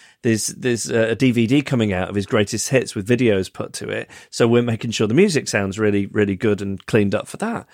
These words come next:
They said, um, "Would, would you like to see one?" So he said, "Yeah, yeah, that'd be fantastic."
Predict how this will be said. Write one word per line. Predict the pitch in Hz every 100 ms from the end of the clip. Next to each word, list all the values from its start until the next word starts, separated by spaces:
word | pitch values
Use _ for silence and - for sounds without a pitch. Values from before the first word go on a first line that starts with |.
| - - _
They | 135
said, | 170 143 _ -
um, | 123 117 117 110 _ _ _ _ _ _ -
"Would, | 131 -
would | 135 123
you | 113
like | 104 -
to | 110
see | 220 311
one?" | 330 107 92 95 _ _ _ _ _ _ _ _
So | - - 160
he |
said, | 160 196 185 -
"Yeah, | - - 220 330 330
yeah, | 214 370
that'd | 339 214 151
be |
fantastic." | 139 156 135 - - - 113